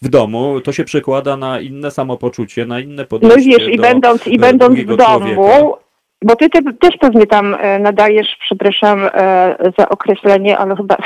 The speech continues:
Speaker 2: <laughs> nadajesz tam z tej swojej wsi.
Speaker 1: No tak, bo ja
Speaker 2: <laughs>
Speaker 1: dzisiaj z Wieśniacka. Ja jestem świadomym wieśniakiem i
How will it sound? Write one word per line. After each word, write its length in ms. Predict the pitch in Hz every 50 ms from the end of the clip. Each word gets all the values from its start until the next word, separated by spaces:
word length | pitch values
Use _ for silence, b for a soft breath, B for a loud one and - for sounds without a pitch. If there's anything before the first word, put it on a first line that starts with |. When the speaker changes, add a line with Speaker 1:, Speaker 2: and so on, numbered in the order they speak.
| - -
Speaker 2:
<laughs> 140 | 247 254
nadajesz 400 | 247 226 214 208 214 226 226 - _
tam 180 | - 202 196 190 -
z 40 | _
tej 160 | 196 196 190 -
swojej 260 | - 208 202 202 196
wsi. 340 | - - - 180 180 - - _ _ _ _ _ _ _ _ _ _ _ _ _ _ _ _ _ _ _ _ _ _ _ _ _ _ _ _ _ _ _ _ _ _ _ _ _ _
Speaker 1:
No 300 | 139 120 131 160 196 233
tak, 360 | - - - - 117 110 110
bo 60 | 139 151
ja 80 | 165
Speaker 2:
<laughs> 100 | 170 -
Speaker 1:
dzisiaj 220 | 349 - 180 139 165
z 20 |
Wieśniacka. 720 | 180 180 - - 185 135 110 104 - - - 107 104 107
Ja 180 | 110 123 123 123
jestem 240 | 120 110 - 127 123
świadomym 500 | - - 143 127 131 139 131 127 123 123
wieśniakiem 720 | 117 120 - 269 143 147 170 - - - 180 175 170 165
i 80 | 160